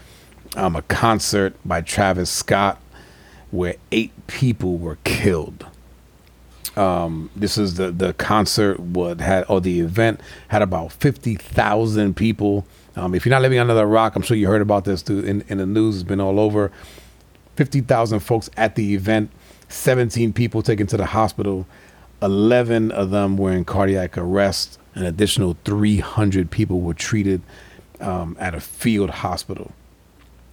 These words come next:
And, um, one of the things about Travis Scott, where they were saying that while some of the folks were getting treated by the first responders, that he was still going on with his concert. So, of course, he took some, he took some heat for that.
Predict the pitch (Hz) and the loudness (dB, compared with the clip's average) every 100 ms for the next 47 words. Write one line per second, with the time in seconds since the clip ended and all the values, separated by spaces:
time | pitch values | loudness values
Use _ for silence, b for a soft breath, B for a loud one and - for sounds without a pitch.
0 | - 107 101 95 92 95 113 113 104 92 | -6 -2 0 0 0 2 2 4 2 2
1 | 107 98 95 92 90 - 113 101 95 - | 0 0 -2 0 -2 0 0 2 -2 0
2 | 113 104 90 92 92 - 98 92 87 87 | 2 2 0 -2 -2 -2 -2 -2 -2 -2
3 | 87 98 95 95 87 - B B B B | 0 2 4 2 0 -6 B B B B
4 | - 117 104 98 107 107 - 98 90 92 | 0 2 2 2 2 0 0 -2 0 0
5 | 85 82 - 120 120 107 90 85 87 92 | 0 -4 -2 2 2 2 0 -2 -2 0
6 | 90 87 85 78 90 87 85 - 107 - | 0 -4 -6 -8 -8 -8 -6 0 0 0
7 | 92 - 104 107 131 135 135 - B B | -4 0 0 2 4 2 0 -14 B B
8 | B B 101 - 139 123 107 - - 113 | B B -4 -2 -2 0 0 -2 0 2
9 | 110 95 104 101 92 95 92 87 82 - | 2 2 0 0 0 -2 -2 -4 -8 -2
10 | - 160 - 98 92 - _ _ - 117 | 2 2 0 -4 -6 -12 _ _ -6 -2
11 | 104 - 139 - 104 - 104 - 104 90 | -2 2 0 0 -4 -2 -4 -4 -4 -4
12 | 90 113 127 - 95 85 135 135 - 95 | -4 -2 -2 -2 -6 -4 -6 -6 -6 -6
13 | 95 87 | -4 -6